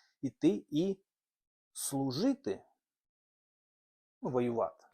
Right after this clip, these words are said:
да? Не хочуть захищати батьківщину? В чому проблема? Вони ж самі знають, чому вони так зробили, навіщо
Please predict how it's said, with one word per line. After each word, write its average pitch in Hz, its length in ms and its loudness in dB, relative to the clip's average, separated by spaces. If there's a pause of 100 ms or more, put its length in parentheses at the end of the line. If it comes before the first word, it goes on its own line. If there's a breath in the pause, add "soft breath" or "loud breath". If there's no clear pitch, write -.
да? 139 200 -4 (1120 soft breath)
Не 131 160 -4
хочуть 139 680 2
захищати 196 920 4 (180)
батьківщину? 143 920 -2 (260)
В - 60 -12
чому 269 200 0
проблема? 185 560 2 (1500)
Вони 160 160 2
ж 202 80 2
самі 208 220 4
знають, 175 560 4 (180)
чому 160 380 0
вони 165 240 0
так 147 240 0
зробили, 110 400 -6
навіщо 127 680 -4